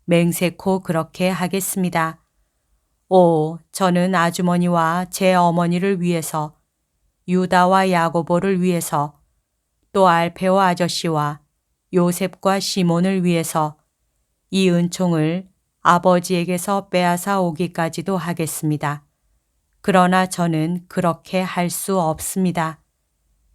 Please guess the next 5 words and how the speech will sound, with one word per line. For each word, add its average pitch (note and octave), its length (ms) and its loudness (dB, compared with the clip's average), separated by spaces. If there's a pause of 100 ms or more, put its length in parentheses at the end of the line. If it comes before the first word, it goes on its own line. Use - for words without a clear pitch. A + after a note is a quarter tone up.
(320)
지금은 F#3+ 480 2
아주머니 F3+ 580 2
마음이 F3+ 520 0
너무 F3 360 2
아파서 E3 720 0